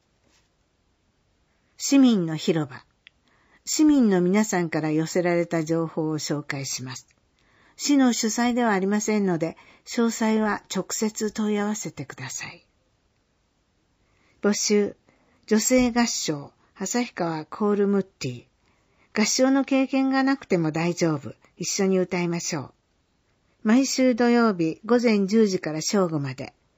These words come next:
場所は宮下通り十一、上川倉庫二号倉庫。月額二千五百円。詳しくは同サークル菅原零九零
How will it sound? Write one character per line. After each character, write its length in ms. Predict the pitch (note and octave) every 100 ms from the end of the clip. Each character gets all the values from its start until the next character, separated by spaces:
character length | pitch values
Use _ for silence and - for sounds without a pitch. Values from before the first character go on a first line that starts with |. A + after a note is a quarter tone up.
| _ - -
場 80 |
所 220 | G3+ A#3+ A3+
は 220 | A3 -
宮 260 | G3+ A3 B3
下 240 | - B3+
通 180 | B3+ B3
り 160 | D#3
十 220 | C#3+ D#3+ D#3+
一、 460 | D3 - D3+ - _ _ -
上 260 | A3 A#3+
川 260 | A#3 A#3+ A3+
倉 280 | - G#3+ -
庫 320 | - B2+ - -
二 160 | F#3+
号 260 | F#3+ G#3 G3+
倉 280 | - F#3 D#3+
庫。 260 | - F2+ - _ _ _ _ _ _ _
月 260 | G3 G3 A3
額 400 | A3+ A3 G#3+ G#3
二 160 | G#3
千 300 | G3+ A#3 G3+
五 80 | D#3+
百 340 | E3+ F#3 - C3+
円。 180 | C#3 - _ _ _ _ _ -
詳 240 | C#4 D4+
し 120 | -
く 120 | -
は 260 | F#3+ E3+ - G3
同 240 | A3 G#3
サ 220 | - G3
ー 60 | F#3+
ク 180 | - D#3
ル 160 | D#3
菅 260 | - F3+ F3+
原 380 | E3+ D#3 D#3 - _ _ _ _ -
零 200 | A3 B3
九 340 | - A#3+ G3
零 340 | E3+ F3 D#3